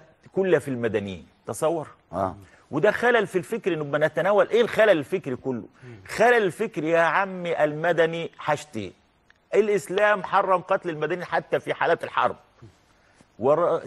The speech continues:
Speaker 1: شوف عبقرية عمر بن الخطاب، وهو الجيوش رايحة يقول لك: "لا تقتلوا الفلاحين". ويقول إيه الق-، العلة بقى؟ "فإنهم لا يناصبونكم العداء". دول مش، مش تبع الجيوش.
Speaker 2: نعم.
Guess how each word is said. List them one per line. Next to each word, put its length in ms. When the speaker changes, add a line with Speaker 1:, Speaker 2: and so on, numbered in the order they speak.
Speaker 1:
شوف 320
عبقرية 460
عمر 240
بن 100
الخطاب، 420
وهو 340
الجيوش 400
رايحة 300
يقول 220
لك: 160
"لا 200
تقتلوا 460
الفلاحين". 840
ويقول 520
إيه 160
الق-، 400
العلة 440
بقى؟ 300
"فإنهم 680
لا 220
يناصبونكم 1300
العداء". 460
دول 320
مش، 280
مش 200
تبع 280
الجيوش. 640
Speaker 2:
نعم. 240